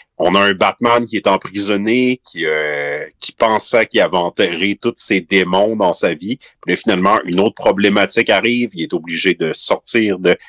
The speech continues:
sa retraite. Puis t'as l'introduction du personnage de Terry McGinnis de Batman Beyond. Euh,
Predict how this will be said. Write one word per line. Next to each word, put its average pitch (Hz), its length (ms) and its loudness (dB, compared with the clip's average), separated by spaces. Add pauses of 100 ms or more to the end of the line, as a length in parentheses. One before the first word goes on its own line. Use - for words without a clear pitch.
(100)
sa - 300 0
retraite. 95 640 0 (720)
Puis - 200 -14
t'as 82 300 4
l'introduction 101 720 0 (240)
du - 180 -14
personnage 92 640 2
de - 120 0
Terry 90 300 0
McGinnis 92 680 0
de 165 160 2
Batman 85 420 0
Beyond. 170 380 0 (800)
Euh, 156 220 2